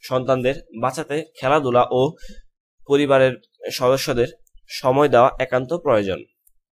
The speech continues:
চার নাম্বার হচ্ছে সন্তান কখন কি করছে, কোথায় যাচ্ছে, কার সঙ্গে চলছে, সেই বিষয়ে খোঁজ নিতে হবে। পাঁচ নাম্বার হচ্ছে সপ্তাহে অন্তত একদিন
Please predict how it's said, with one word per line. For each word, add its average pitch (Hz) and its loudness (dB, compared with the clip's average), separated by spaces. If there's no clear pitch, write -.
চার 117 0
নাম্বার 123 0
হচ্ছে 143 -8
সন্তান 160 -2
কখন 135 0
কি 160 -2
করছে, 131 0
কোথায় 156 -2
যাচ্ছে, 120 -2
কার 160 2
সঙ্গে 139 -2
চলছে, 120 -2
সেই 113 -4
বিষয়ে 117 0
খোঁজ 127 -4
নিতে 143 -6
হবে। 143 0
পাঁচ 127 -2
নাম্বার 135 0
হচ্ছে 135 -6
সপ্তাহে 131 -4
অন্তত 143 -4
একদিন 147 0